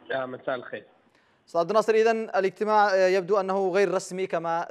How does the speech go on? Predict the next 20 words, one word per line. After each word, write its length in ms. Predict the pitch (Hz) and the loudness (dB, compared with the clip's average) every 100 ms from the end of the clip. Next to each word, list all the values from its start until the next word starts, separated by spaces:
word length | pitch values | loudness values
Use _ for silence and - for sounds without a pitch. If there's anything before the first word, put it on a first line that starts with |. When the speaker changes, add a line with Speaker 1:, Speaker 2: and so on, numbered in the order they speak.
| - | -10
Speaker 2:
تحدث 340 | 156 160 165 | -8 -6 -4
الأخ 220 | 160 160 | -2 -4
خالد 340 | - 160 147 156 | -2 -4 -2 -2
ال-، 180 | 147 | -2
العفيف، 580 | - 151 131 147 175 202 | -2 -2 -2 -4 -8 -4
وهي 120 | 180 | -4
عبارة 280 | 165 151 165 | -2 -2 -2
عن 200 | 160 160 | -4 -6
لقاء 440 | 151 156 165 170 175 | -8 -6 -2 -2 -2
ل، 340 | 156 160 160 - _ - _ - | -6 -8 -8 -14 _ -20 _ -4
آه، 420 | 147 151 151 151 | 0 2 4 2
تقريب 420 | 143 147 175 190 | 0 -2 -2 -2
وجهات 340 | 165 160 156 160 | -2 0 0 0
النظر. 480 | 147 143 147 151 - | -4 -2 -2 -2 -4
أنت 160 | 180 208 | -4 -4
قراءتك 540 | - 202 214 196 180 | -2 -2 -2 -4 -4
لهذا 220 | 175 170 | -2 -2
اللقاء، 480 | 165 160 165 180 180 | -2 -4 -2 0 -2
هل 300 | 151 190 190 | -2 -4 -4
سيثمر 680 | - 170 170 - 170 160 160 | -4 -6 -6 -8 -4 -4 -6